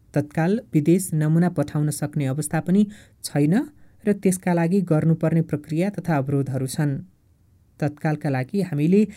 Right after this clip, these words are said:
निजी क्षेत्रबाट परीक्षण गराउने प्रयास गरिरहेका छौँ। विधि विज्ञान प्रयोगशालाको परीक्षणले आफूहरूको अनुसन्धानलाई पूर्णता दिन सहयोग नगरेकाले काठमाडौँको थापाथलीमा रहेको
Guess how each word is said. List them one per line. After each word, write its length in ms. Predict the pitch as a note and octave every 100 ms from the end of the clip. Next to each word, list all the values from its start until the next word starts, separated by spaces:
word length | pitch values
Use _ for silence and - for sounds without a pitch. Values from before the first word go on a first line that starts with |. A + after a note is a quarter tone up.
| - -
निजी 320 | D3+ E3 E3+
क्षेत्रबाट 600 | F#3 - - D3 D3 C#3+
परीक्षण 560 | E3+ E3+ D3 C#3+ - D3+
गराउने 520 | C#3 C3+ C3 C#3+ G#3 G#3 _ -
प्रयास 480 | C#3+ C3+ C3 F3+ -
गरिरहेका 520 | C#3 C3 B2+ C3+ C3+
छौँ। 400 | C#3 D#3 C3+ - - -
विधि 220 | D#3 G3 G#3+
विज्ञान 400 | A3 G#3 B3+ B3
प्रयोगशालाको 720 | F3+ F#3 F#3 F3+ F3 F#3 G#3+
परीक्षणले 640 | F#3 E3 E3+ - D3 D#3+
आफूहरूको 520 | G3+ D#3 - D#3+ F3 F3
अनुसन्धानलाई 760 | D3 D3 D3+ D3 D3+ D#3+ F3+
पूर्णता 460 | F3+ E3 D#3 D3+ D#3
दिन 220 | D3 D3+
सहयोग 400 | - D3 D3 D3
नगरेकाले 760 | C#3+ D3 C#3+ C3 B2 C3 D3 C4+ C#4+ - - -
काठमाडौँको 500 | D3+ D3+ E3 E3 G3
थापाथलीमा 720 | G3+ - D3 E3 E3 F3 F#3+
रहेको 480 | D3+ C3 C3+ G3+ B3+